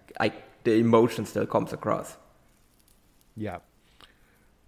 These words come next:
Speaker 2: And then for the G H C Junior Heavyweight Tag Team title, uh, Yoshinari Ogawa and Eita versus Junta Miyawaki and Alejandro.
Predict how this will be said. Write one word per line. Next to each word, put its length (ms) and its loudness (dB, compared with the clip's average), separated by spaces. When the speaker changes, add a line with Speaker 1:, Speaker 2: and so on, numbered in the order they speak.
Speaker 2:
And 140 -2
then 300 0
for 140 -6
the 100 0
G 180 -2
H 60 -2
C 260 -6
Junior 280 -4
Heavyweight 420 -2
Tag 260 -2
Team 160 -4
title, 460 0
uh, 100 -4
Yoshinari 720 -4
Ogawa 440 0
and 120 -12
Eita 260 0
versus 300 -6
Junta 320 -8
Miyawaki 440 0
and 100 -8
Alejandro. 760 2